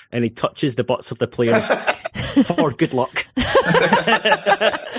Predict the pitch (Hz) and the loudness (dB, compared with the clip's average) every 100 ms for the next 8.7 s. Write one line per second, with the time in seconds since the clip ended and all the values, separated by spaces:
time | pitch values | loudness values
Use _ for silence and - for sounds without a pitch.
0 | 480 - - 392 - 311 - 139 131 139 | 0 0 0 -2 0 -4 -2 -2 0 -2
1 | - 139 - 123 120 120 - 110 107 - | 2 0 2 2 2 0 -2 -2 -2 -6
2 | 98 101 90 92 - 95 - - - 85 | -4 -2 -2 -6 -10 -12 -14 -16 -8 -4
3 | 95 - - - - 160 165 165 160 - | -2 -4 -8 -14 -2 0 2 2 0 -4
4 | _ _ _ _ _ _ - 320 349 381 | _ _ _ _ _ _ 0 0 0 0
5 | 269 294 359 359 - - 370 349 82 - | 2 2 4 2 0 2 4 4 0 -8
6 | - 214 208 202 175 101 - _ _ _ | -2 2 4 4 2 0 -6 _ _ _
7 | _ _ _ _ 208 370 - 381 202 185 | _ _ _ _ 0 0 0 0 2 2
8 | 165 - 156 147 143 127 | 0 0 0 2 2 2